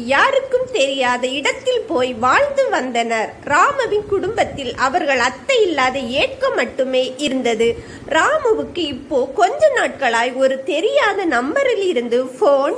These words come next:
வந்து கொண்டே இருந்தது. முதலில் ராமுவுக்கு எரிச்சலாய் இருந்தது. போக போக அந்த பெண்ணின் மீது ஒரு பாசம் வந்து கொண்டே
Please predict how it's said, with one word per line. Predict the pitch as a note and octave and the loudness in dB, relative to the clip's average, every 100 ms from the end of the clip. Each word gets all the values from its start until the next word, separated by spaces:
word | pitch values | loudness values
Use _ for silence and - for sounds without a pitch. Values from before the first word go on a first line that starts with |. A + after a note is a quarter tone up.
| A4 | 0
வந்து | B3+ D#4+ C5+ C5 | 0 2 0 0
கொண்டே | E4 C4 B3 - _ _ G4 | 0 -2 -2 -6 _ _ 0
இருந்தது. | D4 B3+ | 2 2
முதலில் | B3 C#4+ - C5+ C#5+ C#5 | 0 0 2 2 2 2
ராமுவுக்கு | F4+ D#4 A4 B4 C#4+ G#3+ C4 A#3+ C#4+ | 0 0 2 0 0 -4 -8 -2 0
எரிச்சலாய் | B4+ C#5 A#4+ G4 D4+ D#4+ D4 | 0 0 -2 0 0 0 -2
இருந்தது. | C4+ B3+ A#3+ A3 A3 A3 - | -2 -2 0 2 2 2 0
போக | G4 C#5 C#5 | 2 2 2
போக | C#5 F4 C4+ A#3+ C4 | 0 2 2 2 0
அந்த | A#3+ C4+ C4 | -2 -2 -4
பெண்ணின் | C4+ D4+ F4+ C5 A4 | 0 0 2 2 2
மீது | D#4+ B3 A3+ | 0 -2 -2
ஒரு | A#3+ C4 C4 | 2 2 2
பாசம் | - B3 F4+ C#5+ - A3+ | -2 0 0 0 -2 -2
வந்து | A3 B3+ A4 C5+ | 0 2 4 2
கொண்டே | G4 A#3+ A#3+ A#3 | 2 -2 0 -2